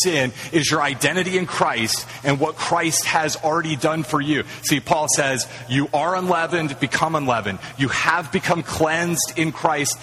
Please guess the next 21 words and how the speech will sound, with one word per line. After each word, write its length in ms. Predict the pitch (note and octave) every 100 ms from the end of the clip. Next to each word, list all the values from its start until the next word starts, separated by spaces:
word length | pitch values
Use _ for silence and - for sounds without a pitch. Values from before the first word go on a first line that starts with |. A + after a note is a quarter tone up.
| - -
therefore 460 | D3 D#3+ - D#3+
clean." 680 | C#3 - - F3+ C#3+ F#2+ F2+ - - -
The, 80 | C#3
the, 220 | - C#3
the, 220 | C3+ C#3 D3+
the 140 | D3 C#3
Passover 520 | - - F3+ F#3 E3+
lamb 300 | D#3 D#3 C3
has 140 | C3+
been 140 | - B2+
sacrificed 680 | - D#3 D#3+ D3+ D3 -
for 280 | - D#3 E3+
you. 380 | D3 G2+ G2 G2 - - - - - - - - - - - - - - -
Therefore, 360 | C#3 D#3 D#3 A#2+
you 200 | A2 D3+
have 220 | D#3 C#3+
the 80 | C#3
power 400 | - C#3+ C#3+ C3
to 140 | -
fight 300 | - C#3+ C#3+
against 600 | C3 B2+ A#2 A2 - -